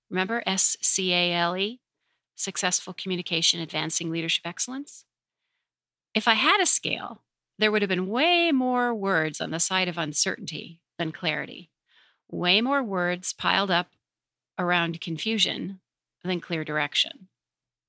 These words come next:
I have experienced ambiguous instructions before, but I hadn't heard or seen ambiguity in action quite like this.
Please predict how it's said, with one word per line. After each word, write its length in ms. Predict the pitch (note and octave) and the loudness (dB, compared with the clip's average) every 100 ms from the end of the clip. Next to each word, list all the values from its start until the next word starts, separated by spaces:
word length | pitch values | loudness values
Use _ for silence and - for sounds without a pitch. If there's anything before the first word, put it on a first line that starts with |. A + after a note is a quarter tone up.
| _ - - - - | _ -14 -10 -4 0
I 80 | B3+ | 2
have 240 | C#4+ F#4+ | 4 2
experienced 800 | A#4+ - - A#3 A3+ A3 A3+ - _ _ _ | 2 2 4 4 4 2 0 -4 _ _ _
ambiguous 640 | G3+ E3+ F3+ F#3 G3 G3+ - | -4 0 0 2 2 2 2
instructions 960 | F#3 E3+ - F3 - - C#4 C#4+ D4 - | -2 -2 0 0 2 2 2 0 0 -2
before, 560 | C#4 - B3+ B3 C#4 | -4 -8 -6 0 0
but 140 | C4 A#3 | 2 4
I 80 | A3 | 2
hadn't 420 | - D#4+ F4 - | 2 -2 -4 -12
heard 300 | - A3+ A3 | -4 0 0
or 140 | E3 | 2
seen 640 | - - - D#4+ D#4+ B3 E3+ | 2 2 2 4 4 2 0
ambiguity 680 | D#3+ D#3+ D#3+ D#3+ D#3+ E3 | -2 -2 -4 -4 -2 -2
in 80 | D#3+ | 0
action 480 | D#3+ D#3 - D3+ D3+ _ _ _ _ _ _ _ _ _ _ _ _ _ _ _ | 0 2 0 -2 -10 _ _ _ _ _ _ _ _ _ _ _ _ _ _ _
quite 220 | - F#4 | 0 2
like 160 | A3 E3 | 2 0
this. 420 | D#3+ C#3+ - - | -2 -2 -4 -6